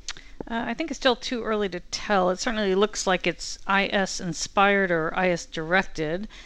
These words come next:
It could be, uh, one of the Al Qaeda groups as well, 'cause they are still,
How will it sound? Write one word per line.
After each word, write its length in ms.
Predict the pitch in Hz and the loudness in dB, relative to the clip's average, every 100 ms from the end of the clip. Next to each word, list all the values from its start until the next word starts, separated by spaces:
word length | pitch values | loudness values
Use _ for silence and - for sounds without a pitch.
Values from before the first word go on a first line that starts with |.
| - | -8
It 140 | 202 - | -6 -2
could 320 | - 370 196 | 0 0 2
be, 480 | 196 185 185 190 190 | 2 2 2 2 0
uh, 220 | 190 175 | 0 0
one 220 | - 202 196 | -2 -2 0
of 80 | |
the 180 | 180 175 - | 0 0 0
Al 120 | 190 | -2
Qaeda 420 | - - 233 202 165 | 0 2 2 2 0
groups 360 | 165 165 - | -2 -4 -8
as 220 | - 160 | -8 -8
well, 380 | 170 185 165 170 | -2 2 2 0
'cause 160 | - 185 | -4 -4
they 160 | 190 | -2
are 140 | 180 170 | -2 -2
still, 320 | - 196 | 0 0